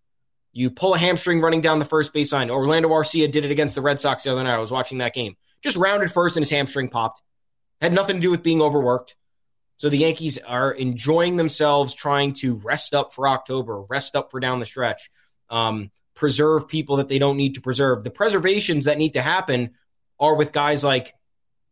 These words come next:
Luis Severino, Jameson Taillon, and Nestor Cortes. And the only reason Severino's preservation's happening is 'cause he's injured.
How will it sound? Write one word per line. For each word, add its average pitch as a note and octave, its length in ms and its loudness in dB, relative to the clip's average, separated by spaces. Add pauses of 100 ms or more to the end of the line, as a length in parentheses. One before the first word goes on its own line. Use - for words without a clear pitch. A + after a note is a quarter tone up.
Luis C#3+ 320 2
Severino, D3+ 440 2
Jameson C#3+ 460 0
Taillon, C3+ 440 0
and B2+ 100 0
Nestor C#3 280 -2
Cortes. C#3+ 720 0 (260)
And C3+ 120 -2
the C#3 80 4
only D#3 140 2
reason D3 240 4
Severino's D3 540 2
preservation's B2+ 600 -2
happening A#2+ 340 0
is B2+ 100 -2
'cause A#2 160 -6
he's C3 200 -2
injured. C3 360 0